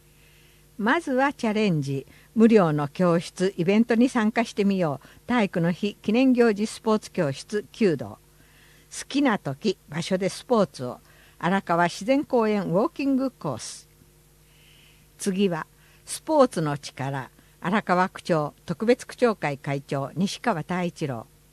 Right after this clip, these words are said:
健康で充実した生活を送ることは、誰もが抱く願いです。そして、二十一万人の区民の皆様の健康寿命を伸ばしていくことは、区の大きな使命です。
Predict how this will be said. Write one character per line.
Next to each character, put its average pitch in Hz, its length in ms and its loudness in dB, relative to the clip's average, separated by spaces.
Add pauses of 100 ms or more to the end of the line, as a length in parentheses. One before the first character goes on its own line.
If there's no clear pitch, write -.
(680)
健 214 280 2
康 196 240 6
で 185 220 2
充 233 240 4
実 247 320 -2
し - 80 -8
た 247 120 0
生 240 200 0
活 247 260 -2
を 214 80 2
送 208 160 -4
る - 80 0
こ 190 140 -2
と 175 140 -4
は、 156 180 -2 (260)
誰 226 260 2
も 190 120 2
が 160 160 -2
抱 160 340 -2
く - 0 -
願 151 320 0
い 127 60 -2
で 110 100 -8
す。 - 220 -16 (260)
そ - 140 -2
し - 100 -6
て、 185 160 0
二 196 180 4
十 175 120 2
一 160 240 -2
万 180 220 0
人 180 160 0
の 180 80 0
区 214 160 0
民 185 120 2
の 151 100 0
皆 151 200 0
様 156 240 -4
の 147 180 -4 (260)
健 262 260 2
康 285 180 4
寿 262 160 0
命 220 160 4
を 147 380 0
伸 175 100 2
ば 220 140 0
し - 100 -12
て - 80 -4
い 143 80 -4
く - 160 -16
こ 170 120 -2
と 151 140 -6
は、 135 200 -4 (240)
区 196 100 2
の 175 160 -2 (100)
大 240 180 2
き - 140 -8
な 135 120 -4
使 - 160 -10
命 147 200 -2
で - 120 -14
す。 - 200 -18